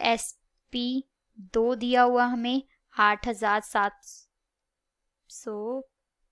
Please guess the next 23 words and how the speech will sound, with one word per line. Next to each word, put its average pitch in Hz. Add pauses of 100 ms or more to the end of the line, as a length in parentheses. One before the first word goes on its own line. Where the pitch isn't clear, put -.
पचास, 190 (580)
ये 247
हो 247
गया। 254
अब, 254
अब 277
इन्होंने 269
बोला 226
कि 277
हमें 269
पहले 247
हानि 226
हुई, 208 (100)
यहाँ 220
पे 269
हमें 254
हानि 214
हुई 220
है, 220 (640)
मान 214
लिया 226 (120)
एक्स -
की, -